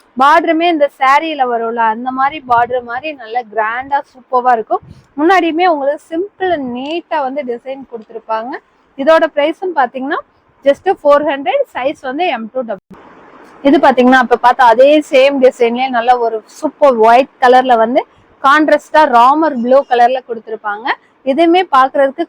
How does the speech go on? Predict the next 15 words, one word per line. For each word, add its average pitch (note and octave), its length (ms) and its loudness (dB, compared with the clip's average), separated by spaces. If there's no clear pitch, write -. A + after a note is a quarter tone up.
கலர் B3+ 320 2
பாருங்க A#3 300 -2
அவ்வளோ B3+ 280 -4
சூப்பரா C#4 540 0
இருக்கும். D4 260 0
இதோட E4 240 4
பிரைஸும் D4+ 440 -4
பாத்தீங்கன்னா B3+ 360 -8
just B3 220 -8
four C4+ 120 0
hundred, D#4 280 -6
சைஸ் B3 320 -6
வந்து D4 180 -4
எம் A3+ 180 -12
டூ B3 100 -6